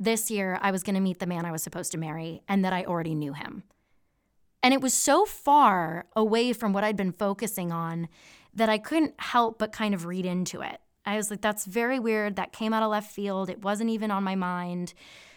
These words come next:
What does this mean? It must be real. It must be true." And so I started going down this kind of Rolodex, if you will, hypothetically, obviously, uh, of the guys that I knew in my life that I'd either dated that I had unfinished business with,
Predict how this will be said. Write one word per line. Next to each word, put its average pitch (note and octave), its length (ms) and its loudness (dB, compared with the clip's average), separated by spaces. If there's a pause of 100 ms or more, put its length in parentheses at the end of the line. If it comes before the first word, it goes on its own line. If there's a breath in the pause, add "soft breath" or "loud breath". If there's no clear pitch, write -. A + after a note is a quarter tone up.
(120)
What B3 220 2
does B3 160 -2
this G#3+ 260 -2
mean? G3 400 2
It G3+ 180 -6
must G#3+ 320 2
be G#3 140 -4
real. F3+ 300 -2
It F#3+ 100 -2
must G#3 280 2
be G3+ 100 -4
true." F3+ 480 -2 (260 loud breath)
And A3 160 2
so A#3+ 160 2
I A#3 60 2
started C4 420 0
going A3 300 2
down G3 320 4
this F#3+ 180 -2
kind G#3 220 0
of E3 80 -4
Rolodex, F3+ 580 -4
if A3+ 140 -8
you E3+ 100 -4
will, E3+ 300 -6 (260)
hypothetically, F3 760 -8
obviously, E3+ 520 -6 (520 loud breath)
uh, G3+ 520 4
of G#3 260 2
the G#3+ 100 2
guys A3+ 320 6
that C4 100 2
I A#3 60 2
knew G#3+ 160 4
in A3 100 4
my G#3 120 2
life F#3 420 -2
that F3+ 340 -2
I'd F#3+ 220 0
either F3+ 400 -2
dated G3 500 -2
that G#3+ 100 2
I F#3+ 80 2
had F#3+ 220 0
unfinished G#3 480 -2
business G3+ 400 -2
with, D#3+ 340 -8